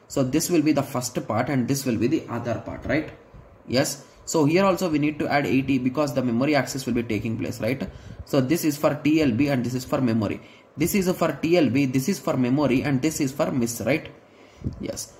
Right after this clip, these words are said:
So in total, this much amount of time will be spent, guys. So if we just calculate it, okay,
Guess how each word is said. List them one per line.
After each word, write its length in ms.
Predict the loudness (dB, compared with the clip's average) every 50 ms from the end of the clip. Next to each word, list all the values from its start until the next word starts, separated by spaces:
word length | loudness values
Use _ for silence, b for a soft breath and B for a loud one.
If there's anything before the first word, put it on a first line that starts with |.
| -18 -4
So 140 | 0 0 2
in 220 | 4 4 4 4
total, 260 | 2 2 2 2 0 -2
this 180 | -4 -4 -4
much 180 | -4 -4 -4 -4
amount 360 | -2 0 0 0 0 -2 -4
of 180 | -6 -8 -8 -10
time 340 | -8 -6 -4 -4 -4 -2 -2
will 100 | 0 0
be 80 | 0
spent, 300 | -2 -2 -4 -4 -4 -4
guys. 400 | -6 -8 -10 -12 -12 -12 -14 -16 B B B B B
So 180 | -8 -2 0 0
if 200 | 0 0 -2 -4
we 100 | -6 -4
just 240 | -6 -6 -6 -6 -8 -10 -8 -6
calculate 600 | -6 -4 -2 -2 -4 -2 -2 -2 0 0 -2 -4 -6
it, 200 | -8 -8 -8 -8 -8 -10 -12 -18 -20 -20 -20 B B B B B B B -20 -20 -20 -20 -20 -14 -10
okay, 460 | -8 -8 -6 -4 -4 -4 -4 -4 -6